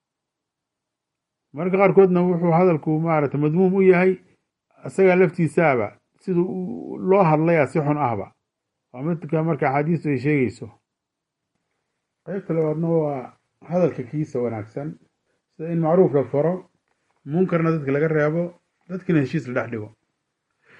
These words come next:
Sheikhu wuxuu leeyahay, xaasilku waa inay munaasab u tahay qofka muslimka ah inuu hadalkiisa ka fekero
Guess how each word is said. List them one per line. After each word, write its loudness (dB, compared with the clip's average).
Sheikhu -8
wuxuu 0
leeyahay, 2
xaasilku -2
waa -2
inay -4
munaasab 0
u -2
tahay 0
qofka -6
muslimka -4
ah -8
inuu -6
hadalkiisa -6
ka -4
fekero 0